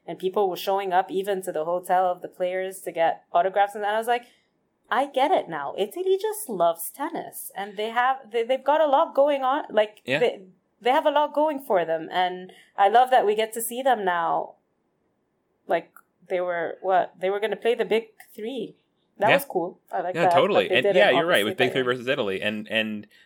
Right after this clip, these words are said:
Speaker 2: they're hosting the
Speaker 1: Yeah.
Speaker 2: World Tour Finals this year for the first time, so hopefully we'll be in a pandemic place where they can get a decent atmosphere for that when that comes around. Uh, 'cause that would be something worthwhile. Yeah, and, and, and Italy, for what you're saying, they have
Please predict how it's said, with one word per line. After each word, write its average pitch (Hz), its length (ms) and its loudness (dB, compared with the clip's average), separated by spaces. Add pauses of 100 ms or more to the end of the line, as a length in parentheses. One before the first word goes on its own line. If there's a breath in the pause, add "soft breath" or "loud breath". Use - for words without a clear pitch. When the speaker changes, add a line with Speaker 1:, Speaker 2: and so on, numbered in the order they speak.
Speaker 2:
they're 117 120 -2
hosting 117 300 -4
the 110 60 -2
Speaker 1:
Yeah. 104 60 -2
Speaker 2:
World 104 120 0
Tour 104 120 -6
Finals 123 360 -4
this - 160 -18
year 143 120 -6
for 139 100 -12
the 143 60 -10
first - 280 -8
time, 147 240 -8
so - 200 -4
hopefully 113 580 -6 (440 soft breath)
we'll 98 100 -10
be 104 80 -4
in 101 60 -6
a 98 40 -12
pandemic 107 420 -6
place 117 240 -4
where 107 60 -14
they 101 60 -10
can 104 100 -12
get 101 140 -6
a - 20 -16
decent 98 320 -14
atmosphere 117 540 -8
for 117 280 -6
that 113 220 -4
when 110 120 -14
that 107 140 -12
comes 107 240 -16
around. 123 380 -12 (720 soft breath)
Uh, 92 380 -8 (180)
'cause 107 100 -20
that 95 120 -6
would 95 80 -10
be 98 220 -10
something 98 320 -14
worthwhile. 95 500 -8
Yeah, 113 240 2
and, 110 120 2
and, 113 300 -2
and 113 100 0
Italy, 120 520 2
for 107 220 -2 (120)
what 120 120 -2
you're 123 80 -6
saying, 104 520 0 (100)
they 107 80 -6
have 107 180 -4